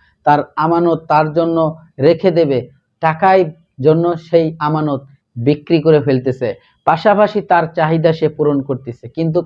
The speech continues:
আপনি যে ভাই বিদেশে থাকতেছেন বছরের পর বছর,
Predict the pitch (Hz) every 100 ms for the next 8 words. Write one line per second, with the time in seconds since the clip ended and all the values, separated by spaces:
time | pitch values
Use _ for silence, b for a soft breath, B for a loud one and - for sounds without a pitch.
0 | - 147 143 185 202 185 b b b -
1 | 117 170 156 175 165 - _ _ _ _
2 | _ - 147 147 170 190 - 165 - 185
3 | 214 202 202 _ _ _ 123 151 202 196
4 | 180 196 175 180 175 214